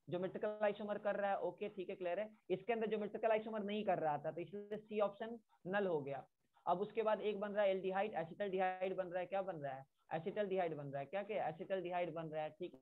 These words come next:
है, clear है, एसिटल्डिहाइड बन रहा है, क्या बन रहा है? एसिटल्डिहाइड बन रहा है, ओके ठीक है, clear है। तो चलो इसका मतलब option A हो सकता है, कोई दिक्कत नहीं है। Option B नहीं हो पाएगा, ओजोनाइसिस करने के बाद दिक्कत हो जाएगा।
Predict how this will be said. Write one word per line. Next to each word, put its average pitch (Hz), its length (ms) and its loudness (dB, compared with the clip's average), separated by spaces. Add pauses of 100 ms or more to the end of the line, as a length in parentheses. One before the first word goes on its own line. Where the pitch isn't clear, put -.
(100)
है, 175 40 -8
clear 165 280 -4
है, 180 120 0
एसिटल्डिहाइड 165 720 -4
बन 156 140 -8
रहा 147 160 -4
है, 156 80 -8 (420)
क्या 175 100 4
बन 226 160 0
रहा 185 160 2
है? 147 100 0
एसिटल्डिहाइड 180 640 -2
बन 165 160 -2
रहा 151 200 -4
है, 147 120 -8
ओके 170 300 -2
ठीक 170 400 -10
है, 190 80 -4
clear 165 300 -2
है। 202 100 -6 (340)
तो 170 60 -4
चलो 165 240 2
इसका 220 360 -4
मतलब 214 320 -2
option 214 440 0
A 208 140 4 (120)
हो 180 140 0
सकता 180 340 -4
है, 214 120 0
कोई 170 220 -2
दिक्कत 151 400 -6
नहीं 143 360 -14
है। 202 100 -14 (300)
Option 190 340 2
B 214 140 -2
नहीं 220 160 -4
हो 214 60 -2
पाएगा, 214 260 4
ओजोनाइसिस 180 500 -4
करने 190 300 -2
के 190 80 -4
बाद 180 120 0
दिक्कत 156 300 -4
हो 170 80 -4
जाएगा। 160 380 -2